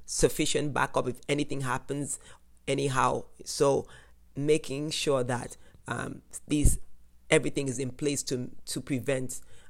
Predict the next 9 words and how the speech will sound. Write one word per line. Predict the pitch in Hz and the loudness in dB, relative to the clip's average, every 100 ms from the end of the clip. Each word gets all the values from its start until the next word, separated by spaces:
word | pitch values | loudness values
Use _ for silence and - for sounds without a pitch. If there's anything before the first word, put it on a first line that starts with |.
| - | -8
um, | 120 127 131 131 135 - - - | -6 -4 -6 -6 -8 -12 -16 -6
any | 135 135 - | -4 -2 -4
issue | 131 - 127 123 - - | -4 -2 -4 -6 -14 -6
of, | 123 - - - - | -6 -6 -14 -20 -4
um, | 127 131 147 | -2 -2 -4
not | 135 143 143 | 2 2 2
having | 127 139 135 | 0 -2 -4
your | 131 | -4
data. | 120 135 131 127 | -2 -2 0 -2